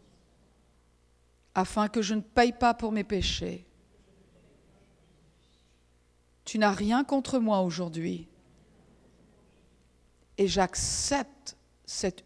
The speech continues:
union avec toi. Fais de moi ton enfant.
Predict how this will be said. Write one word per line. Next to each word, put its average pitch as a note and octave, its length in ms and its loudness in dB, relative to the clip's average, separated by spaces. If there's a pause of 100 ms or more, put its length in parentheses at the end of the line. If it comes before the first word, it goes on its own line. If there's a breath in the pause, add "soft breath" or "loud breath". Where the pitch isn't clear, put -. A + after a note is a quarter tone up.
union G3+ 420 0
avec E3+ 300 -2
toi. - 380 -10 (1600)
Fais - 360 2
de G#3 100 2
moi G3+ 240 4
ton G#3+ 220 -4
enfant. F3 580 -4